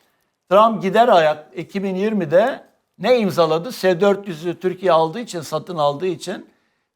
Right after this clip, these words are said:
Kuzey Kore'ye ve Rusya'ya uyguladığı katsayı yaptırımlarını imzaladı Türkiye'ye karşı. Ne demek bu katsayı yaptırımları? Bir nato üyesi ülke diğer nato üyesi ülkeye uyguladığı katsayı yaptırımları nedir?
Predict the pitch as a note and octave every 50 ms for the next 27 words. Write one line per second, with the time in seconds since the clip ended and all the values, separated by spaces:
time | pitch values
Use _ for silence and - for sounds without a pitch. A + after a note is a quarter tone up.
0 | _ _ _ - D3+ D3 D3 A#3 B3 A#3+ B3 A3+ A3 B3+ C4 A3+ F#3 F3+ G#3+ A3+
1 | G3 F#3+ G3+ B3+ A3 - - G3+ F3+ E3+ D#3 D#3+ F#3 G#3 G#3+ F#3+ F3+ E3 D#3 D3
2 | C#3+ F#3 A3 C4 C4 - A3 A#3 A#3 A#3 - - F3+ D#3+ D3 C3 - - E3+ C#3+
3 | C#3+ C#3+ D3 D3 D3 D#3+ E3 C#3 A2+ - _ _ _ _ _ _ _ _ - F#3+
4 | E3+ D#3 B2+ D3 C#3 C3+ B2+ A#2+ A#2+ A#2+ - - E3 C#3+ A#2+ - D3 C3+ C3 B2+
5 | - - A#2+ A#2 - - F#3 B3+ B3+ A#3+ G#3 F#3 E3+ - F#2+ - - - D#3+ D3+
6 | C#3+ - - D3+ C#3+ C#3 - - - D3 C#3+ C#3+ C#3 C#3 E3+ A3 A#3 A3+ - -
7 | _ _ _ _ _ _ _ _ _ _ _ _ _ _ _ _ - G#3 A#3 G#3+
8 | F#3 G3+ A#3+ B3 G#3+ G#3 G3 F3+ E3 D3 - - F3+ E3 D3+ D3+ - G#3+ C4 B3+
9 | A3 F#3+ F#3+ G3 F#3+ F#3+ G#3 A3 G#3+ A3 G3 E3+ D#3+ D3+ - - E3 D#3 D3+ -
10 | - E3+ F#3 E3+ D3+ D3+ D3 C3+ D3+ D#3 D3+ C3 D#3 D3 - - E3 E3+ E3 -
11 | F3 D3+ C#3 C3+ C3 - - D3+ C#3 C#3+ C#3+ C#3+ C#3+ D3 D#3 C#3 C3 F3+ A3 G#3+